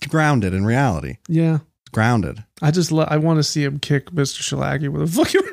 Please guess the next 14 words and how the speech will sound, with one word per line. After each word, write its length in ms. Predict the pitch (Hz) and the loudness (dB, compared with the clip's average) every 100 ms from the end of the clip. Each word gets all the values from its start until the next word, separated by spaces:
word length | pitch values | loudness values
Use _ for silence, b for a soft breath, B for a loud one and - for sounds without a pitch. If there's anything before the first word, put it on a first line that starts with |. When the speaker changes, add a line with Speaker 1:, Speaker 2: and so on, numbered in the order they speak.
| 403 | -2
Speaker 2:
<laughs> 220 | - 440 302 | 2 0 2
Maybe 160 | 294 | 4
we 120 | 294 | 4
could 100 | 226 | 2
just 180 | 202 160 | 0 0
do 160 | 170 165 | 2 2
it 60 | 151 | 2
in 120 | 151 | 0
the, 200 | 147 143 b b _ _ _ | 0 -2 b b _ _ _
in 120 | 160 | 2
the 60 | 151 | 4
Waffle 340 | 147 151 143 139 | 4 4 2 -2
Stomper 420 | - 147 143 143 | 0 0 2 0
episode, 540 | 165 135 - 120 123 | 0 -2 -6 -8 -10